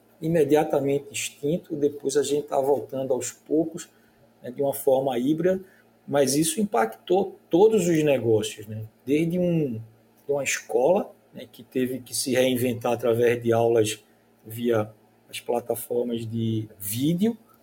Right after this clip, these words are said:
né, ao transporte, né, em vez de eu ir pra algum lugar, eu peço ao que tragam alguma coisa até a minha casa, a farmácia ou o supermercado que trabalha em conjunto com uma empresa de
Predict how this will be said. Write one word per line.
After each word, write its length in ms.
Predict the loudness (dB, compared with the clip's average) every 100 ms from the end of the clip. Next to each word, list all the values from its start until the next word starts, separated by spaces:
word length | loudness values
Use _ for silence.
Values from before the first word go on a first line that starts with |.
| -14
né, 260 | -10 -10 -12 _ _ _ -4
ao 280 | 0 0
transporte, 1000 | 0 0 0 -2 -4 2 4 2 -2 -10 -12 _ _ _
né, 360 | -12 -6 -6 -6
em 80 | -6
vez 300 | 0 0 2
de 80 | 2
eu 300 | 2 0 -6 _ -2
ir 120 | 0
pra 160 | 4
algum 340 | 4 4 2 2
lugar, 540 | 2 2 4 6 4
eu 100 | 2 2
peço 540 | 4 6 4 -2 -4
ao 140 | -2 -2
que 180 | -4 2
tragam 380 | 4 6 6
alguma 400 | 4 2 0 -2
coisa 360 | -2 -2 0 0
até 200 | 0 -2
a 20 |
minha 260 | -2 -6 -8
casa, 520 | -2 2 4 4 0 -4 _ _
a 80 | -2
farmácia 600 | 0 2 6 6 6 4
ou 60 | 2
o 40 |
supermercado 920 | 2 4 4 4 0 2 4 4 2
que 160 | -4 -2
trabalha 420 | 2 4 6 6
em 160 | 4 0
conjunto 760 | 0 0 0 0 -4 -4 -10 -14
com 420 | -14 -10 -8 -8 -8 -10 -14 -14
uma 420 | -12 -10 -10 -10
empresa 420 | -4 2 4 2
de 420 | 0 -2 -2 -4